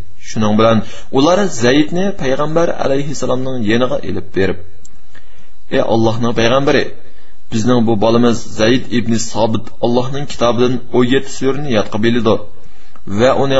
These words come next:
Allohning sening dilingga solgan-, solgandagidekla o'qiy oladi. Ondan boshqa u yana o'qishni,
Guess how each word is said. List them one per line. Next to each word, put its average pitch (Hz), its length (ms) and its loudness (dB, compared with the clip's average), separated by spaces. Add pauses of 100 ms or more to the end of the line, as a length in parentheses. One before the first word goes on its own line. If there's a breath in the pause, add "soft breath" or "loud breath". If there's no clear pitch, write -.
(120)
Allohning 135 580 0 (340)
sening 151 400 -2 (100)
dilingga 131 480 0 (460 loud breath)
solgan-, 123 520 0 (280)
solgandagidekla 139 880 0 (360 loud breath)
o'qiy 131 320 0
oladi. 113 340 2 (720)
Ondan 131 400 2
boshqa 131 400 0 (280)
u 143 140 0
yana 131 320 2 (120)
o'qishni, 139 500 -2